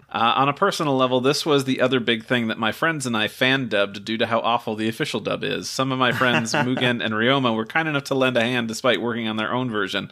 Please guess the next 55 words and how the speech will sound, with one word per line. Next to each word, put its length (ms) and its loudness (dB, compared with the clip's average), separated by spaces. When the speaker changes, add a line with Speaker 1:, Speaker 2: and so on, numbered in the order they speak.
Speaker 1:
Overall, 580 2
I'm 100 -2
a 20 -4
lot 140 0
more 120 -4
proud 220 0
of 100 -4
this 220 0
than 80 0
I 80 2
am 160 2
of 100 -4
our 120 2
two 120 -6
thousand 280 0
eight 160 -2
special 340 -2
dub, 240 -2
upping 300 0
our 100 2
game 280 0
here 160 0
to 80 -2
put 220 0
out 180 2
something 240 -2
that 160 -2
still 200 -2
makes 220 -4
me 80 -8
think, 300 -6
"Wow, 260 0
we 140 -2
actually 320 -2
did 180 -6
that." 280 0
Of 100 -2
course, 280 0
Mugen's 340 -4
dub 180 0
is 160 -4
absolutely 420 -4
stellar, 440 0
so 260 0
I'll 140 2
link 160 -2
to 100 -8
both 200 0
versions 340 -8
if 120 -8
anyone's 360 -4
interested. 520 -4
Speaker 2:
That's 220 2
Speaker 1:
So, 60 2
Speaker 2:
awesome. 420 0